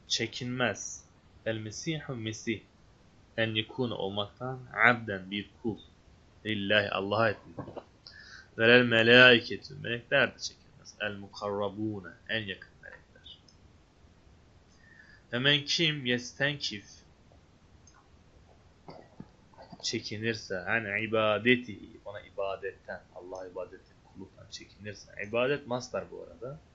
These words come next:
kim çekinirse ve yestekbir ve kibirlenirse, se bu durumda seyehşuruhum, seyehşuru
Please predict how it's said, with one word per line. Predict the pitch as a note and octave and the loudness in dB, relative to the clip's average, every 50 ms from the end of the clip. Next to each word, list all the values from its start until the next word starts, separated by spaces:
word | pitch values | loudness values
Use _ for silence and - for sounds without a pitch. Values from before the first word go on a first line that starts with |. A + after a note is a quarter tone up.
| - - - - - - - - - - - | -20 -20 -20 -20 -20 -20 -20 -20 -20 -20 -20
kim | - A#2 A2 G#2+ | -18 -16 -14 -12
çekinirse | - - G2 - - G2+ G#2 G#2+ G2+ - - - - - - - - - - - _ - - - - - - - - - - - - - - - - | -12 -12 -12 -14 -16 -14 -12 -12 -12 -12 -12 -16 -18 -18 -18 -20 -20 -20 -20 -20 _ -20 -20 -20 -20 -20 -20 -20 -20 -20 -20 -20 -20 -20 -12 -4 0
ve | A#2+ | 4
yestekbir | A#2+ A#2+ A#2+ A#2 - - - - D3 D3+ D3 - D3 B2 A2+ A2 G#2 G2+ G2 G2 | 6 6 4 4 2 -2 4 6 6 6 6 2 -6 -2 0 0 0 0 0 -2
ve | G#2 G#2+ | -4 -6
kibirlenirse, | G#2+ - - - A2 A2 A2+ A2+ A2 A2 A2 A2+ A#2 A#2+ A#2+ A2 - - G#2 G2 G2 - - - - - - - - - - - - - - - - - - - - | -2 0 -2 0 0 0 0 0 2 0 -2 -2 -2 -4 -6 -8 -8 -10 -10 -10 -10 -12 -16 -20 -20 -20 -20 -20 -20 -20 -20 -20 -20 -20 -20 -20 -20 -20 -20 -20 -20
se | - - - B2 B2 B2 B2 B2 A#2 A2+ | -12 -4 0 2 2 2 2 0 -2 -4
bu | B2+ B2+ B2 B2 | -4 -2 -2 0
durumda | B2 A#2 G#2+ F#2+ F2+ F2 F2+ F#2+ G2 - - | 0 0 -2 -4 -8 -12 -14 -14 -14 -14 -16
seyehşuruhum, | - - - - - A#2 G#2+ A2 G#2+ A2+ B2+ C3+ - - - - - - - C3 B2+ B2 B2 A#2+ B2 C3 C3+ C3+ C#3 C3+ A#2+ G#2+ A2 A#2+ A2+ G2+ F2+ E2+ - - - - - - - - - - - - - - - - - - - _ _ - - - | -18 -16 -16 -12 -8 -6 -6 -4 0 0 2 2 0 -2 -6 -4 -4 -4 -2 -2 0 0 0 2 2 0 0 -2 -6 -10 -12 -8 -8 -8 -8 -8 -10 -16 -20 -20 -20 -20 -20 -20 -20 -20 -20 -20 -20 -20 -20 -20 -20 -20 -20 -20 -20 _ _ -20 -20 -18
seyehşuru | - - - A2+ A2 A2 A2+ C3 C#3 C3 - - - - - B2 A2 G#2 G2 F2+ E2+ | -14 -10 -4 -2 0 2 2 2 2 2 0 -2 -2 -2 -2 -2 -2 -2 -2 -4 -4